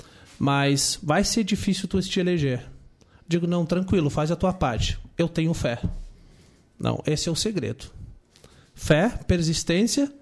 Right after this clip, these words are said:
e a gente trabalhar. Outra coisa, não basta ser conhecido, que nem eu tava falando com o Rui Fernando, né? Às vezes a pessoa é muito conhecida, mas a política é outra coisa. Então, eu tenho o meu trabalho. Então, eu já venho trabalhando lá de trás, como eu tava te dizendo aqui no off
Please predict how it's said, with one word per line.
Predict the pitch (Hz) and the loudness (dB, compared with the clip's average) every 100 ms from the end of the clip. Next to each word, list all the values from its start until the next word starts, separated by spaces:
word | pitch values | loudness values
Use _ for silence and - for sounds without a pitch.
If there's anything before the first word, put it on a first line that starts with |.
| - - - | -20 -16 -2
e | |
a | 208 | 0
gente | 202 196 | 2 0
trabalhar. | 247 247 269 151 123 - - - | 2 4 4 4 0 -10 -10 -4
Outra | 220 339 | -2 -2
coisa, | 330 220 156 156 | 0 2 2 0
não | 180 | 2
basta | 185 196 - | 2 2 2
ser | - 220 | 0 0
conhecido, | - 247 294 - 254 180 | 0 0 2 2 2 2
que | 165 | 0
nem | 160 | 0
eu | |
tava | 156 151 | 0 0
falando | 156 147 | 0 0
com | 143 | 0
o | |
Rui | 143 143 | 0 0
Fernando, | 135 131 131 | 0 -2 -2
né? | 131 | 0
Às | 139 | 0
vezes | 170 | 0
a | 196 | 0
pessoa | 208 - | 0 2
é | 208 | 2
muito | 220 - | 2 2
conhecida, | 254 294 - 285 147 | 2 2 2 2 2
mas | 135 147 | 2 0
a | 165 | -2
política | - 175 175 - 226 | 0 0 0 -2 -2
é | 214 | -2
outra | 208 151 147 185 | 0 -2 -2 -2
coisa. | 247 214 131 117 - - - - - | 0 0 0 -4 -8 -20 -20 -18 -4
Então, | 165 180 | 0 2
eu | 190 | 0
tenho | 190 208 220 | 0 0 0
o | |
meu | 220 220 | 2 0
trabalho. | 240 269 180 131 107 - - - - - | 0 0 2 0 -2 -8 -16 -20 -20 -10
Então, | - 139 | -2 0
eu | 147 | 2
já | 160 | 0
venho | 180 247 | 0 0
trabalhando | - 185 160 143 156 143 | 0 2 2 2 2 2
lá | 135 | 0
de | 131 139 | 0 -2
trás, | 170 190 | 0 0
como | - 156 | 0 0
eu | 151 | 0
tava | 156 151 | 0 0
te | 143 143 | 0 0
dizendo | 143 151 143 | 0 0 -2
aqui | 151 | -2
no | 147 | -2
off | 147 220 - | 2 0 -2